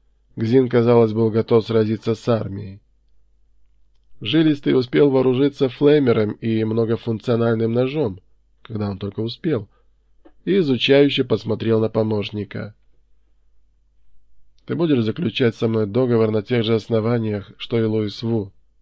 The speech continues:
Гзин повернулся к Луису. «Я должен это сделать?» «Да». «Я согласен на такой договор. Вылезай из дока». Теперь настала очередь Луиса воспользоваться его услугами.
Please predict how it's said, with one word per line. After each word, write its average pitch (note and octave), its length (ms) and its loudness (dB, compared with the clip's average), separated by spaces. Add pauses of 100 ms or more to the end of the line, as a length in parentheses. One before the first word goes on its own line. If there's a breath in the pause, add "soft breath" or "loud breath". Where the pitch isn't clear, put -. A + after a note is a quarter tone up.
(380)
Гзин G#2 400 -6
повернулся G#2+ 580 -4
к - 100 -20
Луису. G#2 500 -4 (880)
«Я A#2 140 -2
должен A#2 320 0
это A2 180 -2
сделать?» G2+ 560 -4 (680)
«Да». G#2 360 -8 (1080)
«Я B2 180 0
согласен C3 560 4
на G#2+ 80 -2
такой G2+ 280 -4
договор. G2+ 560 -6 (840)
Вылезай C#3 520 2
из G2 120 -4
дока». G2+ 420 -10 (1080)
Теперь D#3 320 -8
настала C3+ 420 -2
очередь B2 520 -2
Луиса A2+ 480 -2
воспользоваться G#2+ 720 -4
его G#2 220 -2
услугами. G#2 720 -6